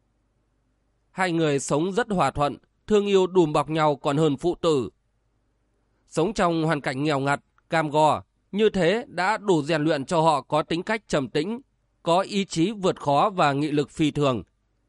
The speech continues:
Chừng nửa canh giờ sau, hai người đến trước một gian nhà tranh tiêu điều, đẩy cửa bước vào.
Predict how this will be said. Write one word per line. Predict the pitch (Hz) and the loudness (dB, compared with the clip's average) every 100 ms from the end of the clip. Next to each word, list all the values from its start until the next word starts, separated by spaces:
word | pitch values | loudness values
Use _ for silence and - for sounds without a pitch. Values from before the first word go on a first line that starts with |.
| _ _ _ _ _ _ _ _ _ _ _ | _ _ _ _ _ _ _ _ _ _ _
Chừng | 175 165 156 | -2 0 2
nửa | 160 151 | 2 0
canh | - 170 147 | 0 -4 -2
giờ | 139 131 | -2 -2
sau, | 160 147 101 - _ | -2 -2 -4 -10 _
hai | - 208 | -6 -2
người | 190 175 156 | 0 0 0
đến | 160 160 208 | 0 -2 -2
trước | 262 | -4
một | 214 160 | -2 -2
gian | 147 156 | 0 0
nhà | 151 139 | 0 -2
tranh | 170 151 | -4 -4
tiêu | 139 160 147 | -2 0 2
điều, | 151 127 92 _ | 2 0 -4 _
đẩy | 170 175 143 | -4 -2 0
cửa | 160 143 | 0 0
bước | 131 185 220 | 0 -2 0
vào. | 143 131 85 | 0 0 -4